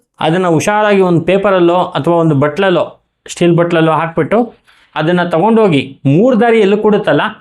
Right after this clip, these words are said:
ಆ ಮೂರು ದಾರಿ ಕೂಡೋ ಕಡೆಗೆ ಒಂದು ಮೂಲೆಯಲ್ಲಿ ಅದನ್ನ ಹಾಕ್ಬಿಟ್ಟು ಆ ಕಲ್ಲುಪ್ಪನ್ನ ಗುಡ್ಡೆ ಹಾಕ್ಬಿಟ್ಟು ಅದ್ರ ಮೇಲೆ ಒಂದು ಕರ್ಪೂರವನ್ನ ಹಚ್ಚಿಟ್ಬಿಡಿ. ಬರ್ತಾ, ಹಿಂದೆ ತಿರುಗಿ ನೋಡದೆ ಬರ್ತಾ ಇರೋದು. ಕರೆಕ್ಟಾಗಿ ಒಂದು ಮೂರರಿಂದ ಐದು ಅಮಾವಾಸ್ಯೆ ಮಾಡೋಷ್ಟರಲ್ಲಿ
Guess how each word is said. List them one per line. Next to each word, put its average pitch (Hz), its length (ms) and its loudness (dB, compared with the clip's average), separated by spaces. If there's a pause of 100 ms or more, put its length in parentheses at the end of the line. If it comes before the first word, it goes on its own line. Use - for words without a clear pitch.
(460)
ಆ 139 140 -4
ಮೂರು 214 400 2
ದಾರಿ 247 180 0
ಕೂಡೋ 214 240 0
ಕಡೆಗೆ 214 500 0
ಒಂದು 180 260 0
ಮೂಲೆಯಲ್ಲಿ 208 440 2
ಅದನ್ನ 180 220 -2
ಹಾಕ್ಬಿಟ್ಟು 196 760 -4 (420)
ಆ 156 80 -4
ಕಲ್ಲುಪ್ಪನ್ನ 208 480 0 (120)
ಗುಡ್ಡೆ 170 240 0
ಹಾಕ್ಬಿಟ್ಟು 196 440 -4
ಅದ್ರ 175 140 -2
ಮೇಲೆ 202 200 0
ಒಂದು 160 540 0
ಕರ್ಪೂರವನ್ನ 220 560 0
ಹಚ್ಚಿಟ್ಬಿಡಿ. 170 760 -4 (460)
ಬರ್ತಾ, 160 260 -2
ಹಿಂದೆ 214 280 2
ತಿರುಗಿ 220 240 0
ನೋಡದೆ 208 260 0
ಬರ್ತಾ 165 320 -4
ಇರೋದು. 190 460 -4 (1200)
ಕರೆಕ್ಟಾಗಿ 240 680 -2
ಒಂದು 226 240 2
ಮೂರರಿಂದ 240 520 2
ಐದು 220 220 2
ಅಮಾವಾಸ್ಯೆ 226 320 0
ಮಾಡೋಷ್ಟರಲ್ಲಿ 208 880 -2